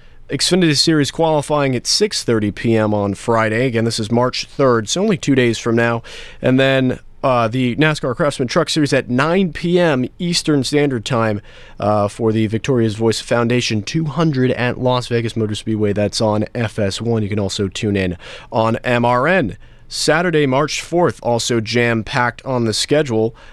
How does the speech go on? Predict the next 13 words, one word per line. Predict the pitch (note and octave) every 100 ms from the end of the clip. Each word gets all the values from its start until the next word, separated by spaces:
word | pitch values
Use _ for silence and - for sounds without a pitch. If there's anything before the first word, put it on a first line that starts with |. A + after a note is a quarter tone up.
| -
uh, | - G#2 G2
for | - A2 G#2 G2
nascar, | G2+ G2+ - A#2+ B2 C#3 B2+
as | A2 G#2+ G2+ -
one | C3+ C3+ C3
thirty | - D3+ C#3 B2+
P | - C#3+
M | C3+ C3+
will | C3
be | B2+ A#2
Cup | - F#3 -
Series | C#3+ A#2+ A2 G2+
qualifying | - C#3 A#2 A2+ - A2+ G#2 B2